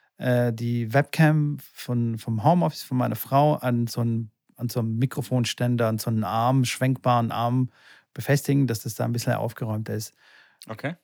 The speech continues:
Speaker 1: Und glaubst, ob du gl-, es glaubst oder nicht, ich schaffe es nicht, seit vier Monaten so, so einen Adapter zu kaufen, weil die passt da nicht drauf. So ein Schraubenadapter.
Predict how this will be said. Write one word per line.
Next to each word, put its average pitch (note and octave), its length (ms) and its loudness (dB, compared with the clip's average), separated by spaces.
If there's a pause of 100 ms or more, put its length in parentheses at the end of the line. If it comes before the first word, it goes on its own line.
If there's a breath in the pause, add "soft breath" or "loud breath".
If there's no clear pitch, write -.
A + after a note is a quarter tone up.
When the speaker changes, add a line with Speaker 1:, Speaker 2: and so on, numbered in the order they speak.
(160)
Speaker 1:
Und C#3 160 2
glaubst, F3 320 4
ob D3+ 140 4
du D#3+ 80 0
gl-, C#3 160 0
es - 160 -6
glaubst F#3 260 2
oder D#3 120 2
nicht, F#3 180 0
ich D#3+ 120 -2
schaffe F3+ 280 0
es - 140 -6
nicht, F#3 140 -2
seit C#3 180 -2
vier F#3+ 320 -4
Monaten F#3 800 0
so, C#3+ 540 2
so - 140 -2
einen B2+ 160 4
Adapter D#3 480 2
zu - 140 -6
kaufen, A#2+ 360 -2
weil A#2+ 100 0
die A2+ 100 -8
passt - 300 0
da B2 60 -2
nicht A2+ 200 -4
drauf. G3+ 380 2 (360 soft breath)
So - 180 -8
ein A2+ 80 -2
Schraubenadapter. E3 960 0